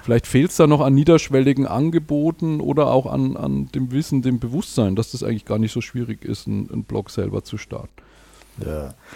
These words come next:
Speaker 2: Ja, wir hatten in der Corporate Learning Community mit dieser Initiative sogar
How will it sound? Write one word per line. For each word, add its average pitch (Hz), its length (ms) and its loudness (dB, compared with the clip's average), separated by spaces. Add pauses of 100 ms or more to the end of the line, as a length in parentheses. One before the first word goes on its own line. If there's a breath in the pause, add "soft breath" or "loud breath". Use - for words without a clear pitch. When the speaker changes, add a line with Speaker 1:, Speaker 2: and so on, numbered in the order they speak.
(140)
Speaker 2:
Ja, 107 140 2
wir 104 100 2
hatten 143 200 4
in 135 80 4
der 123 120 8
Corporate 117 380 4
Learning 135 240 2
Community 127 560 0
mit 113 200 0
dieser 127 300 4
Initiative 117 720 0
sogar 110 580 0